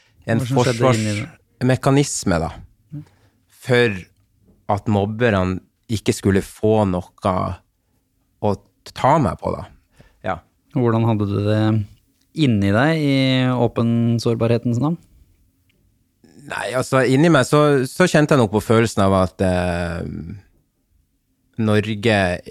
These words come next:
Speaker 1: er ikke det landet som jeg kommer ifra. Jeg vil jo egentlig hjem, tror jeg, til Cali, til Colombia, til min mor.
Speaker 2: Og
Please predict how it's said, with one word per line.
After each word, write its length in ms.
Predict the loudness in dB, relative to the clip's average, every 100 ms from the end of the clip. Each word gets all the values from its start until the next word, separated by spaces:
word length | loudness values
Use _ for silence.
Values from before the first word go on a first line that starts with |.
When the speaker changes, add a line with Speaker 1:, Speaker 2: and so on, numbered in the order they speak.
| -20 -8
Speaker 1:
er 300 | -2 0 0
ikke 220 | -2 -4
det 140 | 0 0
landet 460 | 0 0 0 -2
som 160 | -2 -2
jeg 140 | -2 -2
kommer 240 | -2 -2
ifra. 280 | -2 -6 -12 -14 _ _ _ _ _ _ _
Jeg 240 | -2 0 0
vil 200 | 0 0
jo 40 |
egentlig 460 | 0 -2 -4 -6 -4 -6 -8 _ -12
hjem, 300 | -4 -2 -2
tror 200 | -4 -10
jeg, 80 | -10 -16 -20 _ _ _ _ _ _ _
til 340 | -2 -2 -4
Cali, 380 | -4 -4 -2 -6 -12 -20 _
til 220 | -8 -8 -6
Colombia, 420 | -4 -4 -6 -8 -14 _ _ _ _ _ _ _ -6
til 160 | -4
min 160 | -4 -6
mor. 160 | -10 -18 _ _ _ _ _ _ _ -12
Speaker 2:
Og 120 | -10